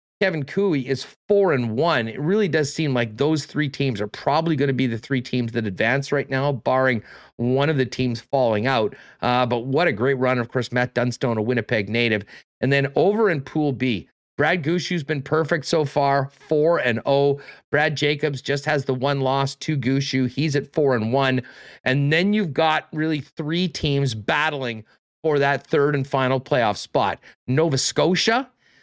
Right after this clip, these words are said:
Manitoba, and Jason Gunlickson. Gunner is three and two. Mike McEwen and Nova Scotia are both three and one. McEwen, of course, just beat Nova Scotia, was put them in a good spot.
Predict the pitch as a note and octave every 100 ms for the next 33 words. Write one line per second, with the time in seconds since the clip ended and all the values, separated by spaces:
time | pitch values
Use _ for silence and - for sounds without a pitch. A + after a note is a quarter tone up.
0 | _ _ C3 C#3+ D#3 D#3 C#3 - F#3+ F#3+
1 | F#3 F3+ F#3 _ _ _ - E3 D#3+ D#3+
2 | D#3 - C#3 C#3+ D3+ C#3 D3 C3 C#3 C3
3 | A#2+ - G#2 G#2 E3+ F#3 G3+ F#3+ D#3 -
4 | E3+ F3+ E3+ C#3 - D3+ D3 C#3 C3+ E3
5 | - D#3 - D#3 D3+ C3+ B2+ B2 A#2 -
6 | C3+ - A2 B2+ B2+ - C#3 A#2+ A#2+ A#2+
7 | A#2 A2+ - D#3+ C#3+ A#2 - B2 A2+ -
8 | B2 G#2 C#3 C#3+ B2+ A2 A2 - A#2+ G#2
9 | A#2+ G#2 - - - A#2 - - D3 C#3+
10 | C3+ A#2+ A#2+ F#2+ G2+ A2+ - - D#3 C#3+
11 | C#3